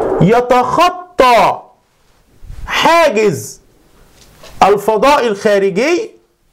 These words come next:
ويعرف ما فيه من كواكب ونجوم ومجرات. تاني، جعل الإنسان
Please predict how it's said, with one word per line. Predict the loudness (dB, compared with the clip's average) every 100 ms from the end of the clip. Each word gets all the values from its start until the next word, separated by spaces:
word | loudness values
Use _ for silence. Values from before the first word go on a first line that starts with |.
| _ _ _ _ -20 -4 0
ويعرف | 4 4 2 0 -4 -4 0 2 2 0 -6 -20 _ _ -2
ما | 0 0
فيه | -2 -2 -2 -2 -2 -2 -6 -10 _ _ _
من | -2 -2 -2 -4 -6 _ _ _ 0
كواكب | 2 4 2 0 -2 -4 -4 -14 _ _ _ -4
ونجوم | -2 0 -2 -2 -2 -2 -4 -8 -18 _ _ _
ومجرات. | -2 0 -2 -2 -6 -10 _ _ _ _ _ _ _ _ _ -2
تاني، | 0 0 -2 -4 -8 -20 _ _ _ _ -20 -20 -4 2
جعل | 4 4 2
الإنسان | 2 0 -4 0 0 0 -2 -8